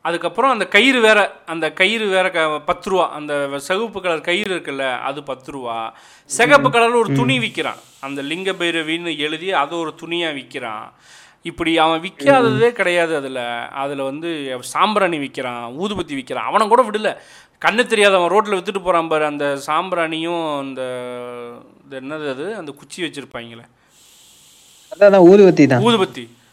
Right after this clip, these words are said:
Speaker 1: அந்த ஊதுபத்தி
Speaker 2: ம்.
Speaker 1: குடிசை தொழில் மாதிரி நடக்குதுல்ல, அதுல கூட இவனுக்கு பொறுக்கல. "ஆ, நானே விப்பேன், எல்லாத்தையும் நானே விப்பேன்." அப்படியே ஒரு
Speaker 2: சீமான்
Speaker 1: சி-,
Speaker 2: அண்ணா, நீங்களா?
Speaker 1: நீ, அதான் நான் சொல்ல வந்தேன்.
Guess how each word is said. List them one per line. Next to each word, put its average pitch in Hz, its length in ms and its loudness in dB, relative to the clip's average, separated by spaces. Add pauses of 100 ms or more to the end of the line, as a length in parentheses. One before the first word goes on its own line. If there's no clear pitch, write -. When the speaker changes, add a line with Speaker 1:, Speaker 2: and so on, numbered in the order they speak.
(160)
Speaker 1:
அந்த 165 280 -6
ஊதுபத்தி 208 840 2
Speaker 2:
ம். 127 40 0
Speaker 1:
குடிசை 285 380 2
தொழில் 180 400 2
மாதிரி 180 380 0
நடக்குதுல்ல, 156 440 -4
அதுல 202 440 2
கூட 330 200 2
இவனுக்கு 220 500 -2
பொறுக்கல. 190 220 -4 (240)
"ஆ, 165 400 -2 (300)
நானே 214 420 6
விப்பேன், 170 380 -4 (400)
எல்லாத்தையும் 220 480 2
நானே 180 320 2
விப்பேன்." 143 400 -8 (960)
அப்படியே 247 340 0
ஒரு 240 240 6
Speaker 2:
சீமான் 247 160 8
Speaker 1:
சி-, 226 40 10
Speaker 2:
அண்ணா, 220 240 8
நீங்களா? 208 540 8
Speaker 1:
நீ, 196 160 0
அதான் 233 480 8
நான் 302 220 8
சொல்ல 196 360 2
வந்தேன். 190 360 -2